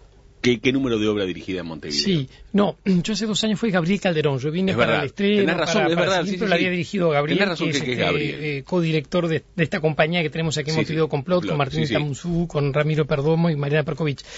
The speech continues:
Speaker 2: Eh, es volver a dirigir a Uruguay después de, eh, dieciocho años. Lo último que yo dirigí aquí fue, eh, un Macbeth en, ca-, perdón, catorce años. En el noventa y ocho dirigí Macbeth en, en el Teatro del Calpón.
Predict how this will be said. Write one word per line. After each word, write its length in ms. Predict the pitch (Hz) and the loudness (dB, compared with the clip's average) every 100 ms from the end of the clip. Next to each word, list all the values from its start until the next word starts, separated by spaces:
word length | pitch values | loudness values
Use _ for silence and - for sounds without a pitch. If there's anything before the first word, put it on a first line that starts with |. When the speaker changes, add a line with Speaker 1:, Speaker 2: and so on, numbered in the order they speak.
| - - - | -16 -14 -4
Speaker 2:
Eh, 540 | 190 175 165 160 151 139 - - | 2 4 4 2 0 -2 -6 0
es 140 | 196 | 2
volver 300 | 190 202 226 | 4 2 2
a 40 | 208 | 0
dirigir 360 | 202 151 226 | 0 0 2
a 40 | 202 | 2
Uruguay 500 | 180 170 165 214 247 | 2 2 2 2 0
después 460 | 202 - 202 190 | -4 -2 0 0
de, 400 | 165 196 226 233 196 | 2 2 2 0 -2
eh, 720 | 165 160 156 156 151 151 147 143 147 147 | -2 0 -2 -2 -2 -4 -4 -4 -4 -4
dieciocho 600 | 139 160 151 196 208 190 | -2 0 2 2 0 0
años. 500 | 151 139 123 113 - 185 | 0 0 -4 -8 -14 -10
Lo 240 | 202 151 | -2 2
último 340 | 160 170 170 156 | 2 2 2 2
que 80 | |
yo 80 | 147 | 2
dirigí 300 | 156 151 - | 2 0 0
aquí 240 | 143 - 175 | -2 -2 -6
fue, 500 | - 170 170 175 175 - - - - | 0 2 4 2 -2 -12 -20 -12 -2
eh, 140 | 156 | 0
un 200 | 170 160 | 2 4
Macbeth 480 | 170 180 170 185 185 - - - _ | 4 2 0 0 -2 -10 -20 -20 _
en, 560 | 202 180 185 185 190 - | -2 2 2 0 -2 -4
ca-, 200 | - 170 - | -2 -2 0
perdón, 240 | 185 180 | 0 2
catorce 400 | 170 185 - - | 2 0 -2 -2
años. 280 | 123 123 - | -2 -4 -4
En 160 | 185 151 | 0 0
el 80 | |
noventa 260 | 160 165 170 | 2 0 2
y 80 | 202 | 0
ocho 160 | - | 0
dirigí 240 | 202 147 175 | 0 -2 0
Macbeth 460 | 165 131 127 - | 0 2 -2 -4
en, 460 | 220 151 147 143 160 | -6 -2 -2 -2 -2
en 80 | 147 | 0
el 100 | 143 | 0
Teatro 180 | 165 160 | -2 -2
del 60 | |
Calpón. 340 | 147 135 147 | -2 -2 -4